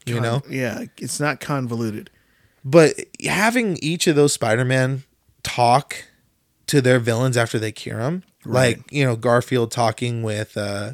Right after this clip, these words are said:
Speaker 1: Lizard for just a second and, like, having
Speaker 2: And
Speaker 1: the
Speaker 2: then
Speaker 1: stock
Speaker 2: Electro,
Speaker 1: footage of Riss
Speaker 2: yeah.
Speaker 1: Ifans and the stock footage of Thomas Hayden Church 'cause they
Speaker 2: Mm-hmm.
Speaker 1: weren't physically in the movies.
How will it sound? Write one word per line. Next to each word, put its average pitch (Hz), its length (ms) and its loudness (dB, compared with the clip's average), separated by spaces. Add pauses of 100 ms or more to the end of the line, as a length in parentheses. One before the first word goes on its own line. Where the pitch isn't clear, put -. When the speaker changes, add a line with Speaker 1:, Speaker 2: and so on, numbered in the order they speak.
(160)
Speaker 1:
Lizard 139 520 4
for - 100 -6
just 113 200 -4
a 113 60 -4
second 117 380 -4
and, 120 80 -6
like, 123 180 -2
having 131 280 2
Speaker 2:
And 117 60 -4
Speaker 1:
the 110 40 -4
Speaker 2:
then 101 60 -4
Speaker 1:
stock 117 260 0
Speaker 2:
Electro, 110 200 -2
Speaker 1:
footage 117 220 2
of 117 80 -2
Riss 120 160 -2
Speaker 2:
yeah. 123 160 -2
Speaker 1:
Ifans 113 400 -6
and 127 180 -10
the 110 60 -10
stock 113 320 -4
footage 117 240 -4
of 101 60 -14
Thomas 110 300 -8
Hayden 113 180 -8
Church 113 300 -8
'cause 120 120 -8
they 131 120 -2
Speaker 2:
Mm-hmm. 131 120 -2
Speaker 1:
weren't 135 200 -2
physically 113 360 -8
in 107 80 -10
the 107 60 -12
movies. 107 380 -8